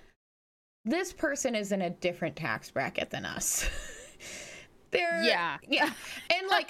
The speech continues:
Speaker 2: <laughs>
Speaker 1: okay, cool.
Speaker 2: It,
Speaker 1: It,
Speaker 2: that's clear.
Speaker 1: like, they
Speaker 2: Yeah.
Speaker 1: went to Costa Rica, and this isn't, like, a school trip. This is, like, they go to Costa Rica.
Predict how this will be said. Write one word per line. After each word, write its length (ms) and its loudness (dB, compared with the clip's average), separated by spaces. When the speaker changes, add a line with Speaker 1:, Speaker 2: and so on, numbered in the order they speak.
Speaker 2:
<laughs> 80 2
Speaker 1:
okay, 400 2
cool. 160 2
Speaker 2:
It, 220 2
Speaker 1:
It, 260 2
Speaker 2:
that's 260 -8
clear. 360 -12
Speaker 1:
like, 340 0
they 160 2
Speaker 2:
Yeah. 60 -2
Speaker 1:
went 180 0
to 80 2
Costa 400 0
Rica, 260 0
and 120 2
this 160 -2
isn't, 240 0
like, 260 0
a 120 2
school 400 -2
trip. 360 0
This 180 0
is, 100 2
like, 240 0
they 160 2
go 280 0
to 80 0
Costa 360 0
Rica. 420 0